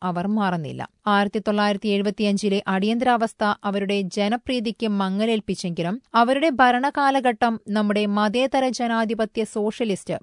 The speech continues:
ഭരണവ്യവസ്ഥിതി ശക്തമായി സംരക്ഷിക്കപ്പെട്ടിരുന്നു.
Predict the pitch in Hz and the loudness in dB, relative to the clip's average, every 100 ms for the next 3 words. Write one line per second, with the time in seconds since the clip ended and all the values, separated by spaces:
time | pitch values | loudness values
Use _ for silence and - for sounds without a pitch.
0 | 170 190 190 202 220 202 196 185 - 196 | -4 0 0 0 0 0 -2 -4 -6 -4
1 | 180 220 294 - - 220 214 _ - 226 | -4 -6 -8 -18 -4 -4 -4 _ -2 0
2 | 135 - - 202 196 190 214 170 139 135 | -2 -6 -6 -2 -2 -4 -4 -6 -8 -8
3 | 139 135 143 | -8 -8 -12